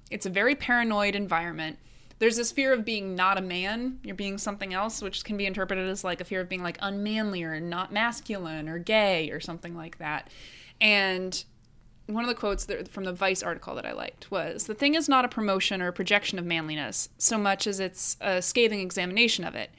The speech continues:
It is about male frailty. In a, in a film where intimacy, confession, and empathy are the only ways to out the monster, we, at first, find our characters trapped in their pride and stunted emotional growth,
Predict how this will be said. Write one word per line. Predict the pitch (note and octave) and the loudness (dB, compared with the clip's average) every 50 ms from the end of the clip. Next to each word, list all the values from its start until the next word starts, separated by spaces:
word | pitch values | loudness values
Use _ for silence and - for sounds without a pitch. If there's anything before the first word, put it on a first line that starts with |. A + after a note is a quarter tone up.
| - - - - - - - | -20 -20 -20 -20 -20 -4 2
It | - A3+ | 6 6
is | C4+ C#4 C4 | 8 8 8
about | A#3 A3+ A3+ A3+ A3 | 8 8 6 6 6
male | G#3+ G3+ G#3 G#3 | 4 4 4 4
frailty. | G#3 - - G3 F3+ D#3+ - - - - - - - - | 2 0 -2 -2 -2 -2 -2 -4 -8 -10 -10 -10 -6 -2
In | G#3+ A3 | 0 0
a, | A3 - - - A3 A3 - - - - - - - - - - | 0 0 0 -2 -2 -2 -4 -8 -20 -20 -20 -20 -20 -12 -6 -2
in | A3+ | -2
a | A#3+ | 0
film | A#3 - C#4 C4+ | 2 2 2 2
where | B3+ A#3+ - | 2 0 2
intimacy, | - C4+ D4 - C4 A3 G#3 - - F3 E3+ | 2 2 2 2 0 0 0 0 0 0 0
confession, | - G#3 G3 - A3 G#3+ G3+ - A#3+ A#3 A3 | -2 -4 0 4 4 4 4 4 0 0 0
and | G#3 F#3 | 0 2
empathy | - G#3 G#3 - - - E3+ E3 | 2 0 0 0 0 0 2 2
are | E3+ | 2
the | F3 F3 - | 2 0 0
only | - A#3 C4 C#4+ C#4 C4+ | 0 4 4 6 6 6
ways | B3 A#3+ A#3 A3 G#3+ - | 6 8 6 6 6 6
to | - | 6
out | - F#3+ F#3+ F#3+ | 6 6 4 4
the | G3 | 2
monster, | G3+ B3 C4 B3 A3+ - - D3 D#3 D3+ F#3 | 2 4 4 2 2 0 -2 -2 -2 -2 -2
we, | G3+ A#3+ G#3 F3 F3 F#3 | 0 2 4 4 4 4
at | - F3+ | 2 0
first, | - - F3+ E3 D#3 E3 - - | 0 2 2 2 2 0 -4 -2
find | - G3+ F#3+ F#3 | 0 2 2 4
our | F#3+ F#3+ | 2 2
characters | - G3+ F#3+ F#3 - F#3 F#3 - | 0 0 -2 -2 -2 -4 -4 -2
trapped | - G#3+ G3 G3 F#3+ A#3 | 0 2 2 2 0 -2
in | A3 | -2
their | A3+ A3+ | -4 -4
pride | A3 - G#3 F#3 F3 E3+ E3 E3+ | -2 0 2 4 4 4 2 0
and | F3 F3+ | -2 -4
stunted | - - F#3 F3 - F#3 | -2 -2 -4 -4 -4 -4
emotional | F#3+ F3+ E3+ E3 - - F3+ F3 | -4 -2 -2 -2 -4 -6 -4 2
growth, | - C#4+ B3+ F#3 E3+ - | 4 6 6 6 6 4